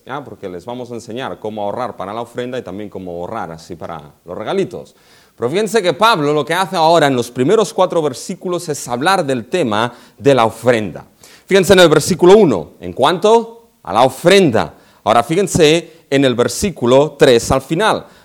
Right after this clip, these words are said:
"para que cuando yo llegue no se recojan entonces ofrendas". Esos primeros versículos son enfáticos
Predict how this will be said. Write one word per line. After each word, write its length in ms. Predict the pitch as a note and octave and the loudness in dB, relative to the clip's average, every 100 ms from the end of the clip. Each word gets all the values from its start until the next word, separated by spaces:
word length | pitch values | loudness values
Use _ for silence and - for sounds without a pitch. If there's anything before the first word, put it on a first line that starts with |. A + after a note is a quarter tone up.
| - | 2
"para 200 | C3 B2+ | 2 2
que 140 | A#2+ | -2
cuando 320 | A2 A2+ G2+ | 0 0 2
yo 180 | F#2 D3+ | 2 2
llegue 400 | G3 C#3+ C3 D3+ | 2 0 0 0
no 160 | C#3 D#3 | 2 0
se 160 | - | 0
recojan 800 | C3 A2+ F3+ F3+ - G#2 C#3 D3 - | -2 -2 -2 -4 -4 -6 -6 -8 -10
entonces 920 | C3 A#2+ - F3+ B2+ - G#2 B2 - _ _ | -8 -6 -4 -4 -6 -6 -6 -6 -12 _ _
ofrendas". 720 | B2 - B2 F#2+ C#2 C2 - _ _ _ | -8 -4 -4 -4 -12 -18 -20 _ _ _
Esos 200 | E3 G3+ | -10 -8
primeros 380 | G#3 G3+ B3 A#3 | -2 0 0 -2
versículos 560 | G3+ - A#3+ G#3 G#3+ F#3 | -4 -6 -8 -6 -6 -6
son 260 | F#3 E3+ | -6 -6
enfáticos 1000 | D3 A#2+ - A#3+ A#3+ D#3+ A#2 A2 A2 C3+ | -6 -8 -10 -10 -10 -10 -12 -8 -8 -8